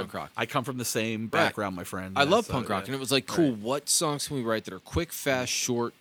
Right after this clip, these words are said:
Speaker 1: no frills, blah, blah, blah?"
Speaker 2: Right.
Speaker 1: But then there's some part of you that goes like, what if we try and do this, right?
Speaker 2: Right.
Speaker 1: So eventually, in playing music, I started to try and play, like,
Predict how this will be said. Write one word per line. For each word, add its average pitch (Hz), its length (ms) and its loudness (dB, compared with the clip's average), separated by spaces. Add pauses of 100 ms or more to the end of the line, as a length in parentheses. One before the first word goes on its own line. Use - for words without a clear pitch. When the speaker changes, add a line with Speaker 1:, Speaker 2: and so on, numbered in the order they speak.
Speaker 1:
no 123 220 -2
frills, 113 360 -4
blah, 104 200 -4
blah, 101 100 -8
blah?" 110 280 -2
Speaker 2:
Right. 107 180 -14 (500)
Speaker 1:
But 135 100 -4
then 185 120 -2
there's 185 140 -4
some 233 160 0
part 160 200 0
of 131 60 2
you 123 60 0
that 110 140 -4
goes 110 280 -4
like, 95 280 -6 (520)
what 220 120 -4
if 269 120 -10
we 294 80 -6
try 220 220 -4
and 151 80 -6
do 135 100 -2
this, - 360 -6 (100)
right? 107 200 0
Speaker 2:
Right. 95 160 -10 (540)
Speaker 1:
So 185 240 2
eventually, 160 640 -2 (120)
in 135 160 -6
playing 143 380 -4
music, 123 340 -2
I 101 80 -4
started 107 460 -4
to 107 140 -6
try 98 680 -4
and 92 560 -8 (400)
play, 98 640 -2 (680)
like, 98 280 -6